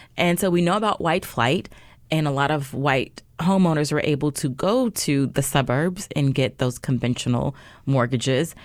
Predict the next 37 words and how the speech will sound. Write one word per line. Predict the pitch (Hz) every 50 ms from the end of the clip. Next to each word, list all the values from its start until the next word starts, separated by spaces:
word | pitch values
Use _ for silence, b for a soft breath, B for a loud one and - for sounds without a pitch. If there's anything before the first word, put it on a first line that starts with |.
| B B B B
But | - 180 170
contract | - - 254 311 349 - 285 220 202 -
sellers | - - 196 196 202 196 190 185 180 175
were | 175 170 - -
often | 175 180 190 - - 180 175 160
realtors | 156 175 196 208 208 208 - 165 156 151 151 -
who | - 165 151
stoked | - - - - - 202 214 208 - -
that | - 156 143 135 -
fear | - - 151 147 147
by | 143 156 147
getting | 143 - 190 180 170 156 147
whites | 143 160 160 156 - -
to | - 127
sell | - - - 143 156 160
their | - 113 139 151
homes | - - - 180 175 175 165 156 151 151 - B B B B B B B
below | 147 147 151 151
market | 151 151 147 151 160 - - -
price, | - - - 110 - - - 180 - - B B B B B B
purchasing | - - 208 220 220 233 220 - 233 214 180
them | 175 170 175
for | - 160
themselves, | 156 160 151 143 - - 131 135 123 - 139
and | 151 151
then | 165 165 - -
offering | 135 143 160 160 156 147 139 143
them | 143 135 120
on | 90 127 123
contract | - - - 135 135 143 135 - 143 104 78 - - B B B B B B
to | - - 147
black | 135 143 127 131 135 -
families | - 135 131 135 135 131 135 135 135 135 - -
at | 113 120
inflated | - 127 135 135 131 135 131 131 107 -
prices. | - - 143 131 127 - - - - -
So | - - 139 135 131 131